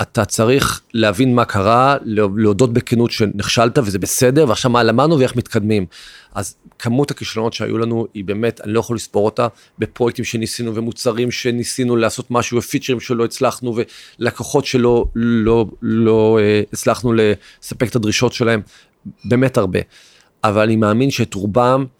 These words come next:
אנו, יש לנו תהליך מאוד מאוד מסודר וסדור, שככה לקחתי מחיל האוויר, והטמענו תהליך של רטרוספקטיב, או, או תחקור לאחור, ואנחנו כל הזמן לומדים, ומסקנות, ואיך משפרים, ואיך מתקנים.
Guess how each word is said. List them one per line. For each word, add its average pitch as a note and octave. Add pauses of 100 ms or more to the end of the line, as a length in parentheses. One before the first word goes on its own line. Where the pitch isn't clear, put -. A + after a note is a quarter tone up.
(220)
אנו, A#2
יש A2
לנו A#2+
תהליך A2
מאוד B2
מאוד B2
מסודר A2
וסדור, G#2+
שככה G2
לקחתי G#2
מחיל G#2+
האוויר, G#2
והטמענו A2+
תהליך G#2
של G2
רטרוספקטיב, G2
או, G2
או F#2+
תחקור C3
לאחור, D3+ (540)
ואנחנו A#2
כל D#3
הזמן A#2+
לומדים, A#2
ומסקנות, A2+
ואיך A#2
משפרים, B2+
ואיך A#2
מתקנים. C3+